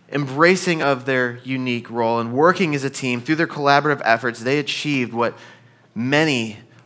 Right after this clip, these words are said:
had considered to be impossible. Together, they accomplished what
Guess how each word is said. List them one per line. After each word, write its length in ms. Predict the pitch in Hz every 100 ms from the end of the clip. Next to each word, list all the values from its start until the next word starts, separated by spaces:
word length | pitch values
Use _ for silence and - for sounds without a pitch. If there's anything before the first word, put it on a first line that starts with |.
| _ _ _ -
had 180 | 127
considered 720 | 120 123 - 117 113 107 107
to 80 | -
be 240 | 120 113 107 -
impossible. 880 | 160 156 147 - 113 113 104 85 71 - _ - - _ _ - - - -
Together, 360 | 151 147 165 160
they 160 | 151
accomplished 540 | 139 143 139 139 131 135
what 240 | 123 -